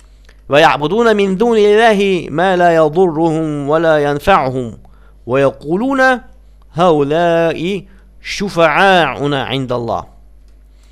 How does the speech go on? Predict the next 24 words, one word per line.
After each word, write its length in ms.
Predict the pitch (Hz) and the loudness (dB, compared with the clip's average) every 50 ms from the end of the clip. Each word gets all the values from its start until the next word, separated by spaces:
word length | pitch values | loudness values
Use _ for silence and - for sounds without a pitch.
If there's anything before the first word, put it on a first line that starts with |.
| - - - - - - - - | -20 -20 -20 -20 -20 -20 -20 -12
Onlar 420 | - - 131 147 196 262 294 277 - - - - - - - - - - - - _ - - - - - _ - | -8 -6 -2 2 4 4 4 4 0 -4 -16 -20 -20 -20 -20 -20 -20 -20 -20 -20 _ -20 -20 -20 -20 -20 _ -2
Allahı 380 | - 143 147 143 147 147 185 208 | 0 0 0 0 0 0 0 0
qoyub 260 | - - 180 208 190 - | 0 0 -2 -2 -2 -2
özlərinə 680 | 151 156 147 143 156 151 151 151 185 214 233 208 - - - - - _ _ - - _ _ - | -4 -4 -2 0 2 2 2 2 2 2 2 0 -2 -6 -14 -20 -20 _ _ -20 -20 _ _ -10
nə 280 | 117 135 175 196 190 | -4 -2 0 0 0
bir 120 | 185 175 156 | 0 -2 -2
xeyir, 500 | - 165 156 160 175 214 254 262 - - - - - - - - - - - - | 0 0 0 0 0 -2 -4 -4 -6 -10 -20 -20 -20 -20 -20 -20 -20 -20 -14 -10
nə 220 | 107 123 175 226 208 | -4 -2 0 2 2
də 100 | 214 202 175 | 2 2 2
bir 200 | 190 208 202 - - - | 2 2 2 0 -6 -14
zərər 520 | - 127 120 117 135 147 147 175 190 180 | -14 -14 -6 0 2 4 4 4 4 4
verə 200 | 160 151 160 175 165 - - - - | 4 2 2 2 0 -2 -8 -10 -6
bilənlərə 540 | 143 151 147 143 135 131 127 127 143 151 160 - - | -2 -2 0 0 -2 -2 -2 0 2 2 2 0 -4
ibadət 580 | - 131 135 120 123 127 127 123 117 151 143 - | -8 -10 -8 -6 -4 -4 -4 -2 -4 -4 -4 -4
edir. 320 | 131 117 120 120 113 101 - - - - _ - - - - - - | -4 -4 -4 -6 -8 -10 -14 -20 -20 -20 _ -20 -20 -20 -16 -8 -6
Və 120 | 147 156 | -4 -4
bunlar 380 | 156 160 160 170 190 208 196 196 - - - - - - - | -2 -2 2 2 2 2 2 -2 -6 -16 -20 -20 -20 -14 -6
Allah 360 | - 131 143 151 165 170 165 156 | -2 -2 -2 0 2 0 2 2
yanında 340 | 151 151 147 143 139 151 143 | 0 0 -2 -2 -2 -4 -4
bizdən 340 | 120 127 127 135 165 160 160 | -4 -8 -8 -6 -4 -4 -4
ötürü 280 | 151 - 147 156 151 - - - - - - - - | -6 -6 -8 -10 -10 -10 -14 -20 -20 -20 -20 -20 -18
şəfaət 720 | - - - - 151 139 117 139 139 139 151 170 - - 143 | -14 -8 -2 -2 -2 0 0 0 2 4 4 2 2 -2 -4
edənlərdir 560 | 135 143 139 135 156 165 156 131 123 110 98 | -2 -2 -2 0 2 2 2 0 -4 -8 -6
deyirdilər. 600 | 110 107 107 101 - - 90 82 82 - - - | -4 -4 -4 -6 -8 -12 -12 -12 -12 -14 -20 -20